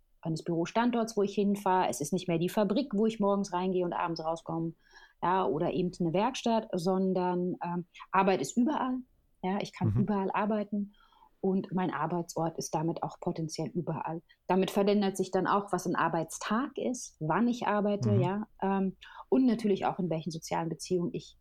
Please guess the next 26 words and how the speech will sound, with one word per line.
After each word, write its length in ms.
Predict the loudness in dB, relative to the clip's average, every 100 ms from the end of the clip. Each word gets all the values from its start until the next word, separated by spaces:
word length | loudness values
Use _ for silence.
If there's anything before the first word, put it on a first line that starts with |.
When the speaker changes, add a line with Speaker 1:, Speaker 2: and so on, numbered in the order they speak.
| _
Speaker 1:
zu 220 | -4 -2
Arbeit 360 | 0 0 0 -2
stehe 320 | 0 2 4
oder 220 | 4 4
welche 200 | 2 0
sozialen 440 | -4 -4 -2 0 -2
Beziehungen 380 | -2 0 2 2
mir 220 | 0 -2
über 240 | -2 0
Arbeit 300 | 0 0 -4 -10 _
vermittelt 420 | 2 2 2 -2
werden. 240 | -4 -4 -8 -18 -20 -20 _ -4
Ja. 220 | -2 -2 -8 _ -20 -6
Speaker 2:
Mhm. 260 | -2 0 4
Speaker 1:
Und 260 | 4 4 4
das 140 | 2
führt 240 | 2 2 4
dann 140 | 2
zu 120 | 2
dieser 300 | 0 2 0
Flexibilisierung 920 | 2 0 0 -2 0 2 2 2 2
von 140 | -2 -2
Arbeitszeiten, 800 | 0 -2 -4 -2 0 0 0 0
von 160 | 0
Arbeitsorten 1040 | 0 0 0 -2 -2 0 0 0 2 2 0
und, 500 | -2 0 0 -2